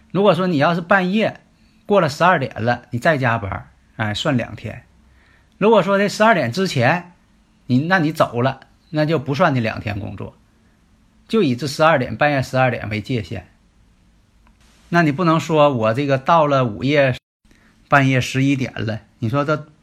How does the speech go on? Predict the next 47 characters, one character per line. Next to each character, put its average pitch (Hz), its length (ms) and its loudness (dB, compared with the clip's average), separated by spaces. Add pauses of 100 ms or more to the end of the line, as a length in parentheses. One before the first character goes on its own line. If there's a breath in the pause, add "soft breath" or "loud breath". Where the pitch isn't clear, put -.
到 170 200 4
了 147 60 0
半 156 200 0
夜 143 100 0
十 139 200 -2
一 131 60 0
点 131 180 -4
了 117 60 -6
就 131 100 -2
属 131 140 -6
于 113 80 -4
第 143 140 0
二 147 140 2
天 95 240 -4
了， 95 220 -12 (220)
啊， 113 140 -6
让 135 160 0
老 117 160 2
板 110 180 -4
给 123 100 -2
你 127 120 2
两 117 260 -4
天 113 240 -4
加 104 180 -6
班 101 180 -6
费， 117 260 -12 (140)
那 127 100 -8
老 127 180 0
板 151 140 -4
也 110 60 -4
不 147 120 -6
给。 104 320 -8 (1000)
所 175 200 0
以 156 80 2
呢， 127 140 2
任 190 220 0
何 127 120 -2
一 123 80 0
个 127 100 0
科 120 280 -4
学 98 400 -10
都 123 80 -2
要 127 240 0
与 101 160 -10
时 110 240 -8
俱 123 180 -2
进， 139 320 -6